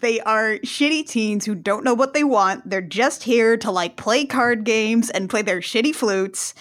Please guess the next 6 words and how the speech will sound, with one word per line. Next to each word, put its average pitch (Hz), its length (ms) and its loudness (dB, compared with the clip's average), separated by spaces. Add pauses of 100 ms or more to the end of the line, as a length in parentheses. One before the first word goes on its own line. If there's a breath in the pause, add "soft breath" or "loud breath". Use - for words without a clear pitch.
(340 loud breath)
and, 185 880 -2
and, 190 340 0
like, 190 320 -2
talk 240 280 0
about 220 200 2
environmentalism. 196 1000 -2